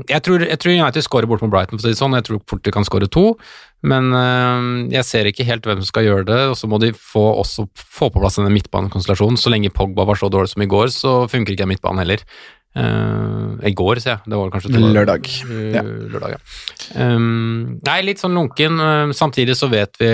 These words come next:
Speaker 1: at det er først og fremst enkeltspillere der som er, har et veldig høyt nivå.
Speaker 2: Ja.
Speaker 1: Eh, og det handler egentlig bare om å få gi ballen til Bruno inn-, innenfor en radius på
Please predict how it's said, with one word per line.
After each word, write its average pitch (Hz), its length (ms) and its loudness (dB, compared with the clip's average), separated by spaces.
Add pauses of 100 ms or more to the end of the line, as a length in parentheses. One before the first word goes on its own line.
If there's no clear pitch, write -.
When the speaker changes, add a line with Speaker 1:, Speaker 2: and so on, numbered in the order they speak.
Speaker 1:
at 113 240 0
det 117 80 -4
er 107 400 4
først 101 240 -6
og - 60 -6
fremst 104 200 0
enkeltspillere 98 400 -2
der 98 140 2
som 101 160 -4
er, 101 460 0 (100)
har 104 160 0
et 101 80 -6
veldig 104 180 0
høyt 95 220 -2
nivå. 92 160 0 (240)
Speaker 2:
Ja. 104 140 0 (260)
Speaker 1:
Eh, 107 560 0
og 110 80 2
det 107 80 2
handler 104 400 0
egentlig 113 160 -2
bare 101 160 2
om 95 80 -4
å 92 80 -4
få - 100 -10
gi 98 140 2
ballen 90 180 0
til 98 120 -8
Bruno 92 320 -2
inn-, 95 180 -2
innenfor 95 560 -2 (680)
en 123 120 2
radius 98 320 -2
på 110 160 4